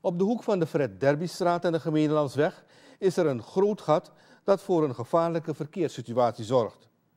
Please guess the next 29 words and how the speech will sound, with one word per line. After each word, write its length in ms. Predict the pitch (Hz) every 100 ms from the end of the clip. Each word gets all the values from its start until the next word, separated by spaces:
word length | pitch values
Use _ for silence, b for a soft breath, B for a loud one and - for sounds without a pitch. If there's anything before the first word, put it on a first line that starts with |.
| b b b b b
Om 180 | 202 175
de 80 |
aandacht 440 | 165 190 220 220 -
van 160 | 202
de 80 | 160
desbetreffende 640 | 139 165 165 156 139 127
instanties 720 | 120 113 - 151 147 202 208 - B B
en 120 | B 135
de 100 | 113
weggebruikers 680 | 165 - 139 135 117 110
te 100 | 110 -
trekken, 440 | 180 180 185 180 b b b b
hebben 300 | 196 180 165
personen 680 | 147 - 190 196 208 208 139
een 180 | 123
aangeklede 680 | 170 185 175 160 160 147 113
paal 460 | - 160 151 156 156 b b
in 120 | 160
het 140 | 143 -
gat 240 | 165 -
geplaatst. 680 | - 127 120 98 - - _ _ _ b b b b
Volgens 280 | - 131 107
Jerry 240 | 104 123 117
Miranda, 500 | 110 117 147 170 196
minis-, 500 | 143 131 120 - -
minister 360 | 117 175 - 147
van 140 | 135
Openbare 520 | 123 113 101 147 160
Werken, 420 | 160 156 190 214